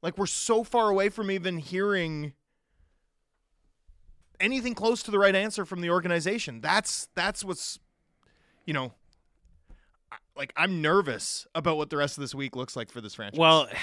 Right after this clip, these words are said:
Speaker 2: and we'll see what happens. They play again on, they're, uh, today. Today they have the day off. They'll practice tomorrow. They play against L A at Rogers Arena on Friday. You know, as I said on the show yesterday, once you have s-, laid out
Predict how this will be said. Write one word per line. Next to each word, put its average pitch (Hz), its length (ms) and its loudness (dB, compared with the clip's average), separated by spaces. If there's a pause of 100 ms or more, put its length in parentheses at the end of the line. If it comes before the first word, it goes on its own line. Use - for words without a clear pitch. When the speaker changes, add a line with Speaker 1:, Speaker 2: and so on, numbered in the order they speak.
(400)
Speaker 2:
and 156 160 0
we'll 247 120 10
see 165 200 2
what 156 120 8
happens. 131 540 0
They 117 140 0
play 143 220 2
again 147 200 4
on, 131 140 0
they're, 104 160 -4
uh, 104 160 -10
today. 120 380 -4 (180)
Today 123 300 0
they 156 120 4
have 151 120 4
the 160 80 2
day 135 140 4
off. 98 260 0
They'll 92 100 -4
practice 107 440 -2
tomorrow. 107 420 2
They 95 100 -4
play 113 240 0
against 113 280 0
L 107 200 0
A 95 260 -2 (380)
at 113 160 2
Rogers 113 400 2
Arena 104 320 -2
on 110 220 -2
Friday. 90 640 -4 (1120)
You 165 100 0
know, 175 100 10
as 147 140 6
I 165 100 8
said 180 180 4
on 180 80 6
the 175 60 4
show 175 140 4
yesterday, 156 460 2
once 117 360 0
you 185 200 6
have 165 120 8
s-, - 260 -10
laid 123 380 2
out 113 460 0